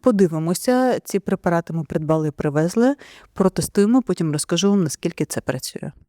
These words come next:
Наступний тренд це в жовтні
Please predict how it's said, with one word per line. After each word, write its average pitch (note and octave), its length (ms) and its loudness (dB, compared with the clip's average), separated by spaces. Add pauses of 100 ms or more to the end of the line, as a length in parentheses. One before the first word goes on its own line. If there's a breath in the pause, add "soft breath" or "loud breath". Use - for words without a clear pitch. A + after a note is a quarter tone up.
(200)
Наступний G3 560 4
тренд G#3 380 2 (220)
це F3+ 400 2 (400)
в F3+ 240 4
жовтні E3+ 640 -2